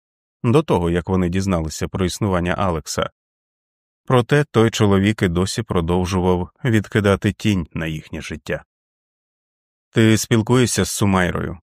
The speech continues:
запитав Нік. «Як її дітки?» «Вчора написала їй повідомлення», — без особливої радості відповіла Саллі.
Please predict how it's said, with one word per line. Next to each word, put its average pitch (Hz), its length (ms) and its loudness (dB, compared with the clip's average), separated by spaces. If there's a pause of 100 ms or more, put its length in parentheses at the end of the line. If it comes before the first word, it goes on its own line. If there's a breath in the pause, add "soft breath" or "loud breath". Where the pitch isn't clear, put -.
(120)
запитав 92 460 -2
Нік. 85 320 -8 (340)
«Як 120 260 0
її 98 160 0
дітки?» - 440 -8 (720)
«Вчора 175 380 2
написала 151 520 2
їй 131 160 -2
повідомлення», — 90 800 -4 (280)
без 113 220 0
особливої 92 540 0
радості 98 400 0
відповіла 90 460 0
Саллі. 87 400 0